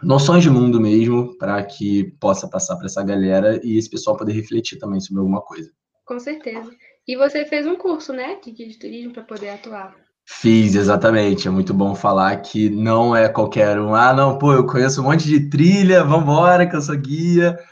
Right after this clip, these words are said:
Speaker 1: Não, não é bem assim. A gente tem que fazer um curso técnico. Eu fiz o curso técnico no ciet. É, foi noventa e oito por cento E A D, porque eu comecei em fevereiro de dois mil e vinte, e aí acabou que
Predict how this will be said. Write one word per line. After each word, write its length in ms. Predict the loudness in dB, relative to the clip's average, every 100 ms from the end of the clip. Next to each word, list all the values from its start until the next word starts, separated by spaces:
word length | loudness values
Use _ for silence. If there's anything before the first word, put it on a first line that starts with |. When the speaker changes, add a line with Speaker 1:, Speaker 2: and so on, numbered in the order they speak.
| _ -10
Speaker 1:
Não, 280 | -2 -2 -2
não 160 | -2
é 80 | -4
bem 200 | -4 -6
assim. 500 | -6 -10 -12 -12 -12
A 80 | -12
gente 240 | -12 -14
tem 100 | -16
que 100 | -16
fazer 220 | -14 -12
um 140 | -12 -12
curso 300 | -14 -16 -12
técnico. 840 | -6 -6 -6 -10 -8 -2 -2 -4
Eu 120 | -12
fiz 180 | -12 -12
o 60 | -12
curso 240 | -14 -14
técnico 420 | -10 -10 -10 -10
no 80 | -12
ciet. 600 | -10 -6 -4 -4 -6 -12 _ _ _ _
É, 280 | -2 0 0
foi 720 | -4 -6 -2 2 2 0 -2 _ _ _ -8
noventa 480 | -2 0 2 2 4
e 40 |
oito 280 | 4 4 2
por 160 | 0 0
cento 480 | -4 -2 -2 2
E 60 | 4
A 140 | 4
D, 540 | 2 2 4 4 0 -6
porque 320 | -8 -8 -4 -2
eu 280 | -2 -4
comecei 460 | -6 -6 -6 -8 -8
em 100 | -8
fevereiro 840 | -4 0 2 2 4 4 4 4 2 -2
de 140 | -2
dois 220 | 0 2
mil 140 | 0 -2
e 100 | -2
vinte, 520 | -2 -4 -4 -6 -8 -8 _ _
e 160 | -8 -4
aí 400 | -4 -2 -2 -4
acabou 500 | -4 -4 -2 -2 -4
que 640 | -8 -8 -4 -2 0 0